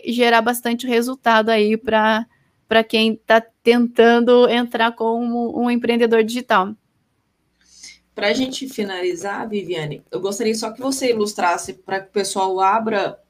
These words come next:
Speaker 2: os olhos, é, quais tendências você vê de nicho, de forma de atuação mesmo no, no empreendedorismo digital aí nesse, nesse pós-pandemia.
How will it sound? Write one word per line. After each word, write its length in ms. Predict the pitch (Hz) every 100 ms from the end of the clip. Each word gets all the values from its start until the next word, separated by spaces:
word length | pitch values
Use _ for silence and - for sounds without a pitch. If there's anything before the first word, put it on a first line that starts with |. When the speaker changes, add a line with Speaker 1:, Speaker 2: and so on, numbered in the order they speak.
| _ _ _
Speaker 2:
os 220 | 180 180
olhos, 640 | 196 220 226 180 180 -
é, 300 | 190 190 185 _ _ _
quais 240 | 240 277
tendências 640 | - 294 220 220 226 214 196
você 320 | 202 - 202
vê 400 | 170 190 202 269 _ _ _ _ _ _ _
de 160 | 214 349
nicho, 680 | 320 262 277 311 330 226 214
de 180 | 220 220
forma 320 | 220 220 226
de 80 | 220
atuação 500 | 220 180 - 202 196
mesmo 260 | 196 214
no, 520 | 214 208 214 202 190
no 340 | 185 202 196 190
empreendedorismo 760 | 190 196 190 190 185 196 208
digital 500 | 202 196 202 196 190
aí 140 | 220 220
nesse, 500 | 220 220 247 220 208
nesse 280 | 202 202 214
pós-pandemia. 1000 | 208 202 202 196 190 180 170 165 156